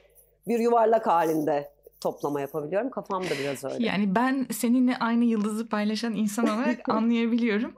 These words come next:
Speaker 2: Ama eğer dışarıdan anlaşılmıyorsa da bilin ki niyetimiz iyi. <laughs>
Speaker 1: Niyetimiz iyi ama kafamız böyle çalışıyor. Ne yapalım?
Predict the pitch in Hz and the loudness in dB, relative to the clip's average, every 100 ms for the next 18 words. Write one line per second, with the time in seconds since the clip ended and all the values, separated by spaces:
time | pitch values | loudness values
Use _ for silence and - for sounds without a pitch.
0 | - 233 240 226 220 233 214 220 226 233 | -2 0 0 0 -2 0 0 0 0 0
1 | - 214 226 - 262 233 208 226 262 220 | 0 2 2 2 2 2 2 0 2 2
2 | 254 233 233 233 226 226 254 285 - 208 | 4 2 4 2 2 0 0 -2 -2 0
3 | 226 - 855 294 285 262 254 202 262 277 | 0 0 0 0 2 2 2 0 0 0
4 | 247 285 247 262 277 - 240 240 196 185 | 0 0 0 0 0 0 2 2 2 0
5 | 175 170 165 160 214 233 196 170 - 143 | 0 -2 -4 -4 -2 -2 0 -2 -2 -4